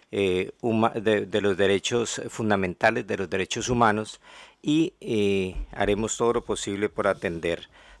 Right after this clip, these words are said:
tanto la priorización de casos que ha pedido Amnistía Internacional como, eh, el que mantengamos esto latente, permanente, porque, eh, hay muchísimos riesgos por venir. Es muy grave,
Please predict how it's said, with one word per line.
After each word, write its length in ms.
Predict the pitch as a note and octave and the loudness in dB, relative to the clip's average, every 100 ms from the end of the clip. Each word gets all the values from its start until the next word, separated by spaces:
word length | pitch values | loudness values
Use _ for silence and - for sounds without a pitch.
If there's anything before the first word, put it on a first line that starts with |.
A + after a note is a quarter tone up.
| _ | _
tanto 360 | A2 F#2+ - F#2 | 0 0 -2 -2
la 180 | F#2 | -4
priorización 680 | - F#2+ F2+ E2+ F2+ - G2+ | -2 -4 -4 -6 -8 -6 -4
de 120 | G2+ G#2+ | -4 2
casos 380 | G#2 G2 G#2+ | 2 2 -4
que 100 | - | -8
ha 60 | A#2 | -6
pedido 260 | A2 G#2 G#2 | -2 0 0
Amnistía 400 | A2 F#2+ - G2+ | -2 -6 -4 -4
Internacional 800 | G2+ A#2 A#2+ B2 A#2 G#2 A2+ - - - - - - | -2 -2 -2 0 2 2 0 -14 -20 -20 -20 -20 4
como, 480 | C3 B2 C3 C#3 - | 4 6 4 0 -2
eh, 420 | C3 G#2+ F#2+ F2+ - _ _ _ _ _ - | 0 2 2 -2 -8 _ _ _ _ _ -6
el 140 | A2 | -4
que 140 | - | -2
mantengamos 840 | G2+ F#2+ - F2 E2+ D#2+ - - - _ _ _ _ | 0 0 -2 -4 -2 -4 -8 -18 -20 _ _ _ _
esto 400 | A#2 G#2+ - C#3+ - _ _ _ _ _ | -2 -2 -6 -16 -18 _ _ _ _ _
latente, 540 | G#2+ - E2+ C#2+ - - - _ | -2 0 -2 -6 -14 -20 -20 _
permanente, 680 | - F#2 F2 E2 - - - _ _ _ | -4 -2 -2 -4 -10 -20 -20 _ _ _
porque, 500 | - A#2 - A#2 A2 - | 0 0 2 0 0 -2
eh, 360 | A#2 F2+ F#2 - | -4 -4 -6 -6
hay 200 | G2+ G2 | -4 -2
muchísimos 760 | G#2+ G#2+ - A2 B2+ G2 D#2+ - _ _ _ - | -6 -6 -8 -8 -8 -10 -12 -20 _ _ _ -8
riesgos 640 | A#2+ A#2 G#2 D#2 E2 - | -2 4 2 2 -8 -14
por 200 | - G2+ | -8 -8
venir. 280 | E2 D#2+ C#2 - - _ _ - | -8 -10 -12 -16 -20 _ _ -14
Es 60 | |
muy 280 | G#2 G#2+ G#2+ | -8 -6 2
grave, 440 | G#2+ G#2 G2 A2+ | 6 8 6 4